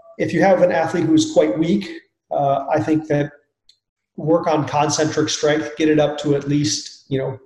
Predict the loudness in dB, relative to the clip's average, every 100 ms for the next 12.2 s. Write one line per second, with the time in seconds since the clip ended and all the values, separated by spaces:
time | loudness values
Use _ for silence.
0 | _ -4 2 2 2 2 2 4 4 4
1 | 2 0 -6 -18 _ -6 -2 0 0 2
2 | 2 0 -4 -12 _ -2 0 0 -2 -2
3 | 0 2 2 2 0 0 0 0 0 -2
4 | -2 -4 -6 -2 0 0 -2 -4 -2 0
5 | 0 0 -2 -2 -4 -4 -12 -20 -16 -2
6 | 2 6 6 4 0 -2 0 0 -2 -8
7 | -18 _ _ 0 2 2 0 -2 -2 -4
8 | -8 -8 -4 -4 -2 -2 0 -2 0 -2
9 | -2 -4 -8 -2 0 0 0 0 0 2
10 | 2 4 2 2 0 0 -4 -2 2 4
11 | 2 0 0 0 0 -2 -2 0 0 0
12 | -2